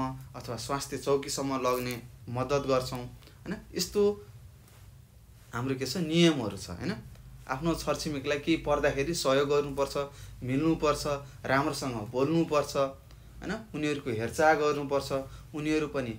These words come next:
हामी जस्तै मानिसहरू हो, होइन? हामीहरूले भेदभाव रहित समाज बनाउनुपर्छ। त्यस्तै हाम्रो समाजमा केही कुरीतिहरू आछन् भने त्यो कुरीतिहरूलाई हटाउनुपर्छ।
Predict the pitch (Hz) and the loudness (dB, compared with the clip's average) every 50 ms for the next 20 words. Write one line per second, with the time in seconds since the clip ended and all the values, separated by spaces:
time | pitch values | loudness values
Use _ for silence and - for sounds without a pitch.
0 | - - 107 117 123 135 135 143 - - 143 127 120 117 120 135 160 165 - - | -10 -8 -6 -4 -2 -2 -2 -2 -4 -6 -6 -6 -4 -2 0 0 2 2 2 2
1 | 156 147 143 139 135 139 143 139 135 - - - - 214 233 - - - - - | 2 2 2 2 2 2 2 2 0 -2 -6 -6 -4 -4 -6 -6 -10 -16 -16 -12
2 | - 113 120 135 156 160 156 151 143 120 117 107 - 117 117 123 147 156 156 151 | -6 -4 -2 0 2 2 2 2 0 -2 -4 -2 0 0 2 6 8 8 8 8
3 | 151 151 147 139 135 - - - - - - - - - - - - - 143 139 | 6 6 4 4 4 0 -6 -12 -14 -14 -14 -14 -14 -16 -16 -14 -10 -6 0 4
4 | 156 170 175 165 151 156 156 156 151 151 143 135 143 135 131 - - 139 135 - | 6 8 8 8 6 2 0 0 0 -2 0 2 2 2 2 0 -4 -8 -8 -10
5 | - - - - - - - - - 160 135 120 113 - 104 120 135 143 139 - | -14 -16 -16 -14 -10 -10 -8 -4 -2 -2 -2 -2 -4 -6 -6 -2 0 0 0 0
6 | - 139 143 147 156 165 160 160 156 143 131 147 151 139 - - 170 165 165 170 | -4 -6 -2 0 2 4 4 2 2 -2 -2 -4 -4 -4 -2 -2 0 0 0 0
7 | 170 160 147 139 139 139 135 135 135 135 156 143 135 120 107 101 95 - 135 123 | 0 2 4 4 6 6 6 6 6 4 0 -2 -2 -4 -4 -6 -6 -8 -8 -8
8 | 123 156 151 156 135 - 147 - 127 127 117 110 107 104 120 123 160 165 170 170 | -6 -6 -6 -6 -4 -2 0 0 0 0 0 -2 -2 -2 -2 0 2 4 4 4
9 | 160 147 151 147 143 - | 2 2 2 0 0 2